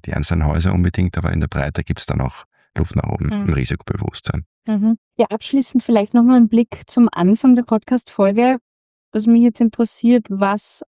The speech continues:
Speaker 2: hat man aus der F A T F-Prüfung auch gelernt oder mitgenommen? Katrin, was habt ihr mitgenommen? Was könnte auch in Zukunft euch dann noch mehr erleichtern in der täglichen Arbeit?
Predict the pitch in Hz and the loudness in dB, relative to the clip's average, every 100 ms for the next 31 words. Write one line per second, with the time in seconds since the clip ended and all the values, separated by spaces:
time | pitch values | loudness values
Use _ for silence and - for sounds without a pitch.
0 | - 214 202 - 233 208 208 - 208 190 | -4 -4 -2 2 4 2 0 0 0 -2
1 | 208 - 175 190 - 226 - 240 226 190 | -4 -2 -2 -2 -6 -8 -2 2 2 2
2 | 185 - - 196 185 180 180 - - - | -2 -2 0 4 4 2 0 -4 -6 2
3 | 196 220 - 202 180 175 180 - _ _ | 2 2 2 2 2 2 -2 -4 _ _
4 | _ - 208 190 226 220 208 214 220 - | _ -6 -4 0 2 2 2 -2 -4 -4
5 | - 233 226 - - 226 196 208 202 196 | 2 6 6 4 2 4 4 2 2 0
6 | 208 - 208 208 202 226 214 214 - - | -2 0 0 2 2 4 6 6 2 0
7 | 240 - 226 220 - - - 208 - 214 | 0 4 4 4 0 -6 -2 -2 2 0
8 | 202 214 196 202 208 202 202 165 185 - | 2 2 2 0 -2 -2 -2 0 -2 -2
9 | 208 202 208 - 196 - 196 214 - 214 | 0 0 0 0 -2 -2 -2 -2 0 0
10 | 185 196 208 | 0 0 -2